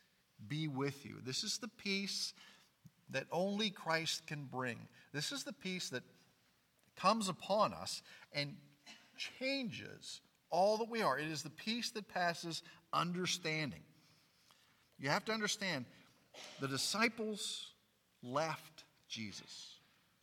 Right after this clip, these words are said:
They abandoned him. You know, we see some of them on the, around, maybe, uh, John is, is around there at the cross looking on.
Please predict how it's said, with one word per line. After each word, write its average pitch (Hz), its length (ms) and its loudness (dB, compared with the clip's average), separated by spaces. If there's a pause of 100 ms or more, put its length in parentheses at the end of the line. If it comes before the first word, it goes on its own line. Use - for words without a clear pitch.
They 127 60 -4
abandoned 139 560 -2
him. - 140 -16 (1040)
You - 60 -14
know, 82 100 -14 (200)
we 117 100 -6
see 165 380 2
some 156 360 6
of 151 60 -6
them 156 240 0
on 139 180 0
the, 127 80 -6 (380)
around, 143 340 4
maybe, 139 420 0
uh, 120 120 0
John 147 400 4
is, 135 180 0
is 127 220 -2
around 143 380 4
there 147 120 4
at 139 80 0
the 131 80 -4
cross 143 420 6
looking 143 380 -4
on. 147 360 4